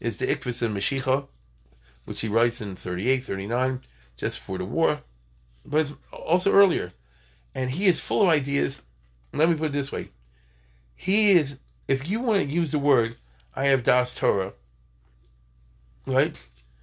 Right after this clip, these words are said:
If you want to say that, then be prepared to spend a lot of time with that. Because then tell me, what is the Das Torah as far as, um, I don't know, Biden,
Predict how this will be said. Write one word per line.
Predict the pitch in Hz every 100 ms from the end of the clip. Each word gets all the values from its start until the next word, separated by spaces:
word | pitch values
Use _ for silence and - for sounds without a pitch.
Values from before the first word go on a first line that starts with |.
| _ _ -
If | 120
you | 165
want | 170
to | 135
say | 190 165
that, | 123 127 - _ _ _ _ _ -
then | 143 147 - _ _ _ _ _ _ - -
be | 202
prepared | 180 143 196 175
to | 123
spend | - 151
a |
lot | 135 139
of | 117
time | - 233
with | 147 95
that. | 85 - _ _ _ _
Because | - 120
then | 135 135
tell | - 185
me, | 156 135 135 _ _ -
what | - 233
is | 185
the | 143
Das | 131 143 151
Torah | - 151 135 117 123 - _ _ _
as | 117 113
far | - 131 117
as, | 107 104 101
um, | 101 98 95 _ _ _ _ _ _ _ _ - -
I | 127
don't | 110
know, | 90 104
Biden, | 104 98 101 95